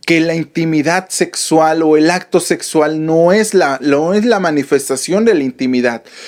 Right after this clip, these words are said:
sino el grado en el que se van conociendo, el grado en el que conocemos a nuestra pareja, y con el tiempo podemos a llegar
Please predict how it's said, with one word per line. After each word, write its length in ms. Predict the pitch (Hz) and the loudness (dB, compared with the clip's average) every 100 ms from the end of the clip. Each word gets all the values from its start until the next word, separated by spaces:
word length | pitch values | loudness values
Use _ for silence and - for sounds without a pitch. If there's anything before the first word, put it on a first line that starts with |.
| - | -14
sino 480 | - 190 196 180 175 | -4 2 2 4 2
el 140 | 165 | 2
grado 500 | 151 175 208 214 190 | 2 2 0 -2 -2
en 200 | 175 170 | -4 -6
el 180 | 170 160 | -4 -4
que 140 | - 151 | -2 -2
se 200 | - 143 | 0 0
van 220 | 165 185 | 0 -4
conociendo, 960 | - 190 165 131 - 165 190 180 120 - - - | -2 0 0 -2 -2 -2 0 0 -4 -6 -20 -6
el 120 | 156 156 | -2 2
grado 320 | 170 175 190 | 2 2 0
en 120 | 190 | 0
el 120 | 175 | -4
que 180 | - 151 | -4 -4
conocemos 720 | 147 135 127 - 214 214 196 | -2 -2 -2 -2 0 0 -2
a 60 | 160 | -4
nuestra 400 | 156 - 147 - | -4 -4 -4 0
pareja, 460 | 135 131 - 139 - - - | 0 0 -2 -6 -8 -14 -6
y 140 | 165 | -6
con 280 | - 180 165 | 0 0 2
el 220 | 156 147 | 2 0
tiempo 640 | - 185 247 269 160 156 | 0 2 2 0 0 -2
podemos 560 | - 139 160 190 190 - | 2 2 2 0 -2 -2
a 100 | 170 | -4
llegar 560 | 147 156 143 165 196 | -2 -2 0 0 -2